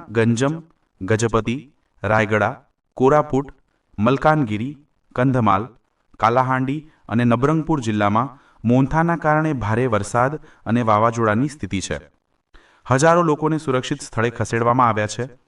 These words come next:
અને નદીઓમાં પાણીનું સ્તર સતત વધી રહ્યું છે. હવે વાત કરીએ ગુજરાતની. મોન્થાનો સીધો માર્ગ ગુજરાત તરફ નથી,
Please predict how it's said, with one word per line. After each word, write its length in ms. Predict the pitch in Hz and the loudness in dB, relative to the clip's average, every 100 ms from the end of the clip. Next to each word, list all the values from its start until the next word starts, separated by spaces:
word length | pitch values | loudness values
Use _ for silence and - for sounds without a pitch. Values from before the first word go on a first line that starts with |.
| - _ | -20 _
અને 140 | 101 113 | 0 2
નદીઓમાં 540 | 113 117 139 143 143 | 2 2 0 0 0
પાણીનું 380 | 127 107 117 120 | 2 0 -2 -4
સ્તર 280 | 120 117 120 - - | -2 -4 -4 -10 -18
સતત 380 | - 120 143 113 | -8 -4 -4 -4
વધી 320 | 107 107 120 | -4 -2 -2
રહ્યું 280 | 110 87 90 | -2 -6 -8
છે. 140 | - - _ _ _ _ - _ _ _ - | -8 -10 _ _ _ _ -20 _ _ _ -4
હવે 200 | 117 160 | 2 4
વાત 240 | 147 143 147 | 4 2 0
કરીએ 220 | 151 160 | -4 -2
ગુજરાતની. 680 | 120 104 107 104 90 78 78 _ _ _ _ _ 110 | -4 -2 -2 -2 -6 -8 -14 _ _ _ _ _ 0
મોન્થાનો 500 | 127 151 160 175 170 | 2 2 0 0 -2
સીધો 300 | 151 139 156 | -4 -2 2
માર્ગ 300 | 151 170 165 | 2 2 -2
ગુજરાત 420 | 123 117 139 147 | -4 0 0 0
તરફ 260 | 147 151 - | -2 -4 -4
નથી, 400 | 107 104 85 80 | -4 -4 -6 -10